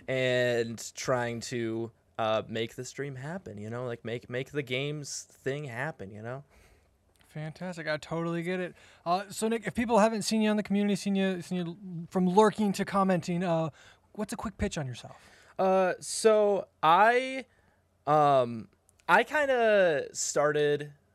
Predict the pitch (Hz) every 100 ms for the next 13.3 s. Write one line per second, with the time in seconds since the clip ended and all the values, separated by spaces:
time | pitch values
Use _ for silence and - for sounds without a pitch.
0 | _ _ 131 127 120 131 131 123 127 120
1 | 120 117 117 113 120 123 123 123 120 117
2 | - 120 120 - 123 120 - 120 117 117
3 | 117 _ _ _ _ - 135 131 135 120
4 | 120 127 120 131 131 147 151 147 135 139
5 | 135 - 127 127 123 131 127 123 123 120
6 | 117 110 120 117 120 120 117 117 113 113
7 | 113 110 117 113 113 117 - - - _
8 | _ 123 123 120 113 107 - 123 127 131
9 | - 120 113 113 110 - - - 113 110
10 | 110 120 147 147 - 120 156 165 160 160
11 | 156 151 151 151 147 _ _ 110 113 123
12 | 127 127 127 123 123 120 117 - 147 131
13 | 131 -